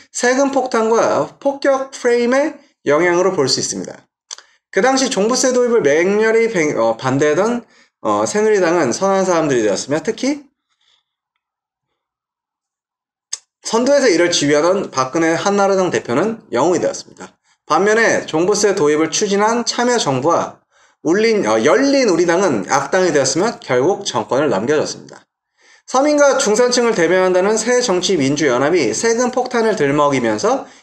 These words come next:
현 정부의 개편안을 비판하는 바-, 비판하는 방식은 세금에 대한 공포 정-, 이미지를 조장하고 확산하려는 보수의 프레임에 제대로 걸려 재발등을 짓고 있어요.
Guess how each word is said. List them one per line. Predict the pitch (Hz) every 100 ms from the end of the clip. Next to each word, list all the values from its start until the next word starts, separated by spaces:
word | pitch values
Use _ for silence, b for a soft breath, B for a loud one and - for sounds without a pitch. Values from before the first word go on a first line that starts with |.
| B
현 | 262 277 262
정부의 | 196 196 208 202
개편안을 | 160 151 180 180 175
비판하는 | 135 165 160 165
바-, | 127 -
비판하는 | - 190 214 202 196
방식은 | 151 120 160 175 - b b b b
세금에 | - 254 277 277 262
대한 | 247 277 269 -
공포 | - 196 208 233
정-, | 180 160
이미지를 | 131 175 185 185 208 202
조장하고 | 131 131 135 165 247 - - _
확산하려는 | 240 240 254 240 233 240 175 104 95
보수의 | - 170 175 202 202
프레임에 | 208 202 254 277 B B _
제대로 | - 196 247 277
걸려 | 190 151 185 247 240
재발등을 | - 185 247 247 233
짓고 | 196 151 107
있어요. | 98 135 143